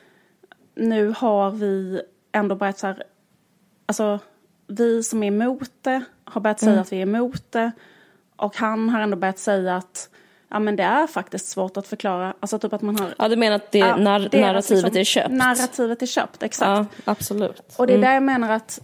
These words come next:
Speaker 1: vänstern till exempel, för att jag menar, är det något fucking jävla slöseri med skattepengar som har hänt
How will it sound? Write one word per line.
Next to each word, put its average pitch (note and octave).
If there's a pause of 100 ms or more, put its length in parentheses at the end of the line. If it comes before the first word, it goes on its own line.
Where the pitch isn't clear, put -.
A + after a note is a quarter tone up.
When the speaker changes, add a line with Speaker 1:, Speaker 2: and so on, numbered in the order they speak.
(120)
Speaker 1:
vänstern B3
till G#3+
exempel, G3
för -
att A3+
jag A#3+
menar, A3+ (160)
är A#3
det A#3+
något B3+
fucking -
jävla A3
slöseri G#3+
med G#3
skattepengar G#3+
som A3+
har A#3+
hänt G3+